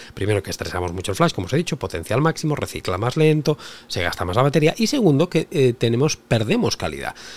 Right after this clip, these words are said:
El F, el, el diafragma, a medida que lo cerramos mucho, corremos el riesgo de entrar en difracción cromática. Esa difracción, pues, es un principio físico también de la luz, eh, que hace que perdamos calidad. En cambio, con micro cuatro tercios en F ocho, olvídate, no entras en difracción ni de puta broma.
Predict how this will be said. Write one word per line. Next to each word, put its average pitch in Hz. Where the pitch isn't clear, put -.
El 131
F, 185
el, 101
el 95
diafragma, 127
a 147
medida 131
que 151
lo 127
cerramos 131
mucho, 151
corremos 147
el 156
riesgo 131
de 147
entrar 117
en 131
difracción 85
cromática. -
Esa 113
difracción, 110
pues, 110
es 98
un 98
principio 92
físico 107
también 90
de 107
la 120
luz, 240
eh, 95
que 101
hace 92
que -
perdamos 90
calidad. 85
En 107
cambio, 131
con 104
micro 104
cuatro 123
tercios 139
en 113
F 104
ocho, 104
olvídate, 95
no 92
entras 98
en 98
difracción 101
ni 127
de 95
puta 107
broma. 113